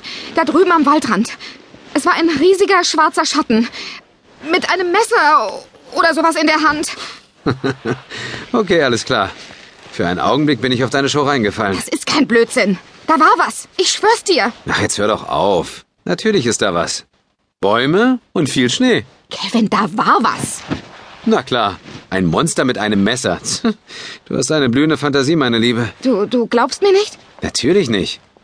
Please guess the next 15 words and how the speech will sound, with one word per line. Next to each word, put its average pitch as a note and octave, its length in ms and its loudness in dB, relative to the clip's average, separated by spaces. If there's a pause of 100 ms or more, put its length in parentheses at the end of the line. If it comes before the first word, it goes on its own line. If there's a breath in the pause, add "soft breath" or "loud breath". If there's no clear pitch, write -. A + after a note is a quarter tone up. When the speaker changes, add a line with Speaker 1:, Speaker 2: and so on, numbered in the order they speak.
(200)
Speaker 2:
Deine B2+ 240 0
Augen E3 220 2
haben F3 160 0
dir F3+ 100 2
einen F3+ 80 0
Streich A3+ 280 0
gespielt, A2+ 340 0
oder, F2 360 0
oder D#2+ 240 0
du E3+ 140 0
spinnst. - 560 -2
Speaker 1:
Danke D4 260 0
für C#4 140 0
die B3+ 60 0
Beleidigung. F3+ 640 0